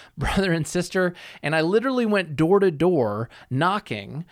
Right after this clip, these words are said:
to see if my neighbors would change my diaper. And no one was home at the first house. Second neighbor said no, and the third neighbor was this wonderful old woman named Kay McMillan,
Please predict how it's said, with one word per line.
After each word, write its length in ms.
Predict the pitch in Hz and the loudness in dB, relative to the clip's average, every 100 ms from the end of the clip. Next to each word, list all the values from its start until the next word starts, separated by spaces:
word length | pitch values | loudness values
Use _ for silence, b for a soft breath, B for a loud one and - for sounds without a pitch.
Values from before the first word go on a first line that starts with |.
| B - | B -6
to 120 | 170 | -4
see 240 | - 226 254 | -4 -2 -2
if 120 | - | 0
my 120 | 170 | 0
neighbors 520 | 147 151 185 180 156 | 2 2 2 0 0
would 180 | 131 123 | -2 -4
change 460 | - - 170 170 139 | -4 -2 0 0 0
my 200 | 135 127 | -2 -4
diaper. 480 | 113 117 - - - _ B B - | -4 -6 -6 -12 -16 _ B B -6
And 440 | 156 160 160 165 | -2 -2 -2 -4
no 160 | 170 208 | -2 0
one 180 | 247 226 | 0 0
was 140 | 196 | -2
home 220 | - 196 | 0 -2
at 80 | 180 | -2
the 60 | - | -4
first 320 | - 139 - | -2 -2 -2
house. 400 | 135 127 120 - B B | -2 -2 -4 -12 B B
Second 460 | - - 208 208 170 | -6 -4 -2 -4 -4
neighbor 300 | 160 156 139 | -4 -2 -2
said 300 | 151 135 123 | 0 -2 -2
no, 440 | 113 113 110 110 B B B | -4 0 0 -4 B B B
and 160 | - 127 | -8 -8
the 60 | 117 | -10
third 420 | - - 240 202 | -10 -8 -6 -6
neighbor 600 | 110 101 101 101 107 147 _ b b | -6 -8 -10 -10 -10 -12 _ b b
was 560 | 131 147 147 143 139 - - | -2 0 2 0 -4 -12 -12
this 440 | 135 139 135 - - | -6 -6 -6 -12 -14
wonderful 800 | 135 131 160 190 190 - 185 170 | -10 -4 -2 -2 -4 -2 -2 -2
old 260 | - 131 135 | -2 -4 -2
woman 460 | 123 123 110 107 110 B B | -2 -2 -2 -4 -8 B B
named 300 | 127 123 117 | -4 -2 -4
Kay 260 | - - 147 | -4 -2 0
McMillan, 560 | 135 - 110 104 107 | -2 -4 -4 -4 -8